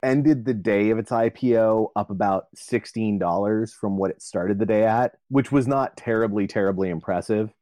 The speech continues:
Its I P O did substantially less well than, say, the W W E's did when it went public,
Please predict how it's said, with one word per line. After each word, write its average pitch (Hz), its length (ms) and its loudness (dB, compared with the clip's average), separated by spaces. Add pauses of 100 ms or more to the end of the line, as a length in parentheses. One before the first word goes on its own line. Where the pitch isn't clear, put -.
Its 151 180 0
I 143 140 2
P 135 200 2
O 123 80 6
did 113 220 0
substantially 113 580 -2
less 104 280 -2
well 107 240 0
than, 98 120 -2
say, 95 280 0
the 98 140 -8
W 98 280 -2
W 92 320 -2
E's 101 320 0
did 87 320 0
when 90 100 -2
it 92 120 -4
went 90 200 -4
public, 82 460 -8